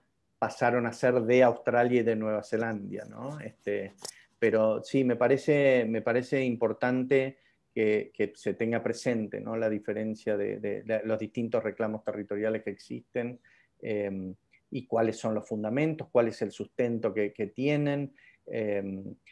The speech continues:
digamos, Noruega, uno ve que Noruega tiene el, su reclamo territorial y se pregunta por qué.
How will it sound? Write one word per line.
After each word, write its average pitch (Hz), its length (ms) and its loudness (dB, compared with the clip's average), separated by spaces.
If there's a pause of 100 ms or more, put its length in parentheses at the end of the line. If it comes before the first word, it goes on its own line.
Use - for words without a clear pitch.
(180)
digamos, 107 340 -2
Noruega, 113 500 6
uno 107 240 -2
ve 117 140 4
que 120 80 0
Noruega 117 500 4
tiene 120 300 0
el, 113 360 0
su - 220 -4
reclamo 120 400 0
territorial 113 680 0
y 147 60 -4
se 110 140 -6
pregunta 110 480 -4
por 120 220 -4
qué. 151 280 0